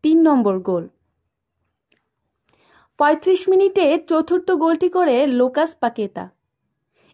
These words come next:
এর আগে সংখ্যা কাটিয়ে দক্ষিণ কোরিয়ার বিপক্ষে ব্রাজিলের একাদশে ফিরলেন নেইমার। দলের সেরা তারকাকে রেখেই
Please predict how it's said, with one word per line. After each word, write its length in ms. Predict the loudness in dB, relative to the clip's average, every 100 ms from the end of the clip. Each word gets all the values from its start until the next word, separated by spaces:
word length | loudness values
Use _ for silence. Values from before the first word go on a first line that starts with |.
| -2
এর 180 | 0
আগে 400 | 2 0 0 0
সংখ্যা 440 | 0 0 0 0 -2
কাটিয়ে 380 | -2 -2 0 0
দক্ষিণ 440 | 0 -4 -2 -2
কোরিয়ার 340 | 0 0 0
বিপক্ষে 640 | 0 -2 -2 -6 -4 -2 0
ব্রাজিলের 580 | 0 -2 0 0 0 0 -2
একাদশে 520 | -2 -2 -2 -2 -2
ফিরলেন 540 | -2 0 2 2 2
নেইমার। 400 | 0 -2 -6 -10 -16 _ _ _ _ _ _ _ _
দলের 300 | 0 2 2
সেরা 360 | 0 0 0 0
তারকাকে 580 | 0 0 0 0 0 0
রেখেই 460 | 0 0 -2 -2